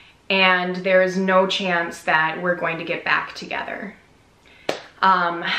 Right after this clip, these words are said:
I know that it's only natural to be curious and to want to know what happened, and I haven't disclosed my truth, but I am not going to be discussing details.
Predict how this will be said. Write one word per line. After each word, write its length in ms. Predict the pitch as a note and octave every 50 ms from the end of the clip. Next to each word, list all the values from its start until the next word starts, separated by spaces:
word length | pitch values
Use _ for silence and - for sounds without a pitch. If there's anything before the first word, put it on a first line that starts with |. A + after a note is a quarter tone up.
| - - - -
I 160 | G#3 G3 G3 G3
know 500 | G3+ G3+ G#3 G#3 G#3 G#3+ G#3+ G#3+ G3+ F#3
that 480 | G3 F#3 F3+ F3+ F3 F3 F3 F3 -
it's 180 | G3+ F#3 F#3 G3+
only 280 | F3+ F#3 F#3 F#3 F#3
natural 680 | F3+ F3 F3 F3 F3+ F3+ - - G#3+ G3 F#3+ F#3 F#3 F#3 F3+
to 100 | - F3+
be 140 | F#3 F3 F3
curious 840 | - - - A#3 A3+ A3 G#3+ A3 G#3+ G#3 G#3 G#3 G#3 G3+ - - -
and 180 | G3 F#3 F#3
to 100 | F3+ F#3+
want 300 | F#3+ F3+ F3+ F3 F3+ F3+
to 100 | - G3
know 160 | F#3 F#3 F3+ F3+
what 140 | F#3 F3+
happened, 720 | - - F#3 F3 E3+ F3+ - - G3+ G3+ G#3 A3 A3 A3 - - - - - - - -
and 140 | G3 G3
I 80 | F#3+ F#3+
haven't 380 | G3 G3 G3 F#3+ G3 F#3+ F#3+ -
disclosed 600 | F3+ F#3 - - G3 F#3 F#3 F#3+ F#3 F#3 - F#3+
my 200 | F3+ F3 F3 E3+
truth, 600 | - - G3+ F#3+ F3+ G3 A#3+ C4 B3+ - - - _ - - - - - - - _ -
but 400 | G3 F#3+ F3 F3 E3+ F3 F3 - - - - _ _ _ _ _ _ -
I 500 | F#3 F#3 F#3 F#3 F#3 F#3 F#3 F#3 F#3 -
am 160 | G3 F#3+ F#3+
not 260 | F#3 F3+ F3 F3 -
going 200 | - F#3+ F#3+ F#3
to 40 | F#3
be 140 | F3+ F#3 F#3
discussing 600 | F3+ F3+ F3+ - - F3 F3 F3+ - F3+ F3 F3+
details. 840 | F3 E3+ E3+ E3+ F3 - G#3+ G#3+ G#3+ A3+ A#3 B3 B3 B3 - - -